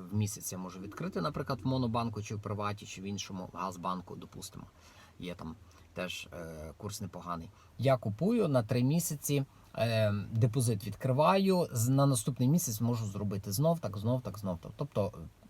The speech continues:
п'ятдесят тисяч гривень ліміт на місяць. Але, з другої сторони, немає обмеження по кількості банків. Тобто можна відкрити в одному банку, в другому, в третьому, в четвертому.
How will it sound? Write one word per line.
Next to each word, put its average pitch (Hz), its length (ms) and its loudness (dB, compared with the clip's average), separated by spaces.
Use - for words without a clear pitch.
п'ятдесят 107 380 -2
тисяч 98 340 -8
гривень 107 280 -2
ліміт 104 320 -4
на 90 80 -8
місяць. - 380 -14
Але, 226 320 8
з 113 100 -6
другої 107 460 0
сторони, 156 480 4
немає 131 460 4
обмеження 120 400 0
по 107 120 -8
кількості 104 420 -6
банків. 92 400 -4
Тобто 104 220 -10
можна 107 280 0
відкрити 95 360 -10
в 90 80 -8
одному 135 260 -2
банку, 107 320 -4
в 90 40 -10
другому, 110 340 -4
в - 60 -18
третьому, 104 380 -4
в - 80 -16
четвертому. 107 520 -6